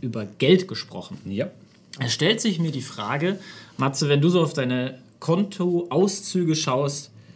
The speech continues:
Speaker 1: wendest du dann fromm den Blick nach oben und dankst, dankst dem Vater für all die schönen Dinge, die du dir davon kaufen kannst?
Speaker 2: Ähm,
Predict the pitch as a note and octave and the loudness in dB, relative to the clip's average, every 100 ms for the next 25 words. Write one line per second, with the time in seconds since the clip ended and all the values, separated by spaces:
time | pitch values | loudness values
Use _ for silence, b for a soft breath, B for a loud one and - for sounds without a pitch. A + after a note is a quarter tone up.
0 | b - C3 G3 F#3 - D#3 D3 C#3+ D3 | b 0 4 6 4 2 0 2 2 2
1 | C#3+ C#3+ - C#3 F3 D#3 C#3+ C3 D#3 D3 | -2 -4 -2 0 2 2 0 0 0 0
2 | C3+ B2+ D3 D#3 D3 C3+ B2 B2 B2 D3 | -2 -2 2 2 2 0 -4 -2 0 0
3 | D3+ - - b b - B2 C3+ - C3 | -4 -8 -18 b b -10 -4 -2 -2 -4
4 | A#2+ A#2+ A#2+ B2+ A#2+ A#2 C3+ B2 A#2 A#2+ | -4 -4 -4 -4 -6 -6 -4 -2 -2 -4
5 | A#2 B2 A2+ G#2 G#2 G2+ G#2 G#2 G2+ G2+ | -4 -2 -2 -2 -2 -4 -4 -4 -4 -6
6 | G#2+ G2+ F#2+ G2 F#2+ B2+ B2+ C3+ C#3+ C#3+ | -8 -8 -8 -10 -8 -2 2 4 2 2
7 | C#3+ C3 C3 C3+ | 0 -2 -4 -6